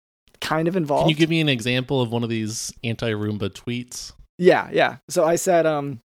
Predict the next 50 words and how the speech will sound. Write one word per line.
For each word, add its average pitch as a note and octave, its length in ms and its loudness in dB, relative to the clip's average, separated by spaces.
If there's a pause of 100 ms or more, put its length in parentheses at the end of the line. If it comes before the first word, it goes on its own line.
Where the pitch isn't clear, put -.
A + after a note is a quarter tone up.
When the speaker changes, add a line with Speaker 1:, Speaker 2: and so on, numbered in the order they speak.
(1300)
Speaker 1:
"Roomba, F3 520 6
first A3+ 400 4
off, D3+ 300 0 (240)
you G3+ 160 4
stay G3 240 4
low E3+ 220 6
to D#3+ 60 0
the D#3+ 80 0
ground. D3+ 520 -2 (420)
What G#3 180 2
are - 20 0
you A3+ 80 0
doing A#3+ 360 4
down C#3 260 -4
there? A2 240 -10
I F#3+ 180 2
don't F3 160 2
trust - 360 -4
it." A2+ 120 -4
Speaker 2:
Oh, G2 520 -2
you G2 180 -2
accused G2 320 -8
it G2+ 80 -6
of F#2+ 80 -4
being G2+ 240 -4
creepy. - 340 -8
Speaker 1:
Unlike A3 380 8
a - 20 4
normal F3+ 300 4
Speaker 2:
Yeah. C3+ 160 2
Speaker 1:
vacuum. B2 300 -8 (460)
Yeah, D3 380 2 (180)
yeah. C#3+ 280 -2 (240)
'Cause D#3+ 100 -2
normal A3+ 220 4
vacuums, D#3+ 720 0
I'm E3+ 80 0
not D#3 120 2
sure D#3 120 -2
if - 100 -6
Speaker 2:
You D3 40 0
Speaker 1:
you're D3 40 0
Speaker 2:
can G#2+ 80 -6
keep - 120 -4
an D#3 140 -2
Speaker 1:
familiar. G#2 60 2
Speaker 2:
eye G#2+ 220 0
on F2+ 100 -8
'em. E2+ 240 -12 (1160)
Speaker 1:
Yeah, D#3 300 6